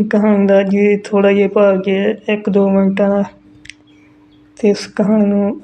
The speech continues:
ਅੱਗੇ ਕਰਦੇ ਹਾਂ ਸ਼ੁਰੂ। ਅੰਗਰੇਜ਼ਾਂ ਦਾ ਰਾਜ ਸੀ। ਜੇਲ੍ਹ ਵਿੱਚ ਬਹੁਤੇ ਕੈਦੀ ਸਰਕਾਰ ਦੇ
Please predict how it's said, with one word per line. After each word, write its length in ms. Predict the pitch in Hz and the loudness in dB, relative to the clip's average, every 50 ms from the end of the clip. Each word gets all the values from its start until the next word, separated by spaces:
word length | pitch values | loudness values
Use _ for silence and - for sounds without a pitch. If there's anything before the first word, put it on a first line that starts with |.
| 269 | -4
ਅੱਗੇ 260 | 208 185 190 214 208 | -4 -4 0 -2 -2
ਕਰਦੇ 400 | 196 208 190 190 185 185 - 202 | 0 2 0 0 -2 -4 -4 -2
ਹਾਂ 120 | 196 196 190 | -2 -2 -2
ਸ਼ੁਰੂ। 320 | 190 - - 226 226 214 214 - - - _ - _ - _ _ _ _ _ - _ _ _ _ _ _ _ _ _ _ _ _ 302 _ _ _ _ _ _ _ _ _ _ _ _ _ _ _ _ _ _ _ _ - | -4 -6 -4 -2 -2 -2 -2 -4 -12 -20 _ -20 _ -20 _ _ _ _ _ -20 _ _ _ _ _ _ _ _ _ _ _ _ _ _ _ _ _ _ _ _ _ _ _ _ _ _ _ _ _ _ _ _ _ -12
ਅੰਗਰੇਜ਼ਾਂ 680 | - - 196 240 220 - 220 220 220 220 196 196 233 233 | -6 0 0 2 2 2 0 0 0 0 -2 -2 -2 0
ਦਾ 420 | 226 226 226 220 220 220 220 214 202 | 0 2 2 2 2 2 2 2 2
ਰਾਜ 300 | 185 190 185 180 185 185 | 0 0 0 0 -2 -4
ਸੀ। 360 | 185 - - 202 202 214 - - - _ - - - - - - _ - - 220 190 | -6 -8 -6 -4 -4 -4 -4 -6 -10 _ -20 -20 -20 -20 -20 -20 _ -6 -2 -2 0
ਜੇਲ੍ਹ 320 | 180 190 190 196 202 214 | 2 2 2 2 2 2
ਵਿੱਚ 360 | 208 214 214 214 214 214 - 208 202 208 202 202 202 214 302 - - - | 2 0 0 -2 -4 -4 -2 -2 0 0 0 0 0 -2 -2 -6 -6 -4
ਬਹੁਤੇ 480 | 208 190 196 196 202 208 202 - 220 214 | -2 0 0 0 0 -2 -2 -2 -4 -4
ਕੈਦੀ 480 | 214 - 202 196 190 180 196 190 196 202 | -2 -2 -4 -2 -2 0 0 2 0 0
ਸਰਕਾਰ 600 | 196 196 196 208 - - - 196 185 185 185 185 | -2 -4 -8 -8 -8 -4 -4 -2 0 0 0 -2
ਦੇ 360 | 180 180 196 190 185 190 202 | -2 -2 -2 0 0 -2 -4